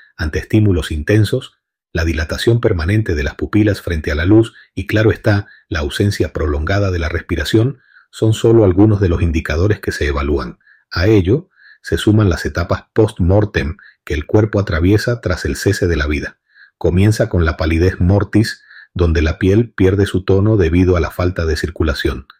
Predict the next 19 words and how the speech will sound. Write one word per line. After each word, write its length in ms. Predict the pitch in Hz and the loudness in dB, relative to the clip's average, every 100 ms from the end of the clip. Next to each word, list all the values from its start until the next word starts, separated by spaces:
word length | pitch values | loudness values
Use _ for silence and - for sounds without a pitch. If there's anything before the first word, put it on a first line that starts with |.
| _ _ | _ _
Luego, 540 | - 92 110 113 135 _ _ _ | 0 2 4 2 -2 _ _ _
el 160 | - 73 | -8 -4
algor 280 | 73 92 95 | -2 0 2
mortis 440 | 95 107 110 - | 2 0 -2 -4
se 100 | - | -4
manifiesta, 720 | 71 73 - 87 - 92 - _ | -4 -4 -2 -4 -4 -10 -12 _
enfriando 520 | - 76 - 85 82 | -10 -6 -4 -2 -2
el 100 | 73 | -4
cuerpo 340 | - 90 - - | -4 -4 -4 -4
paulatinamente. 920 | 73 69 71 82 80 71 65 - - _ _ _ | -4 -4 -4 -2 -2 -4 -8 -14 -16 _ _ _
El 100 | - | -6
rigor 320 | - 73 90 | -4 -2 0
mortis 380 | 87 90 - 95 | 0 -2 -2 -4
sigue, 540 | - - 107 85 120 _ | -4 0 2 2 -4 _
endureciendo 800 | - 73 - 73 107 107 117 127 | -8 -4 -2 -2 -2 0 0 -2
y 120 | - | -6
contrayendo 580 | - 73 - 69 80 82 | -6 -6 -6 -4 -2 -2
los 140 | 71 95 | -2 -2
músculos. 540 | 104 - 76 71 - | -2 -2 -4 -4 -10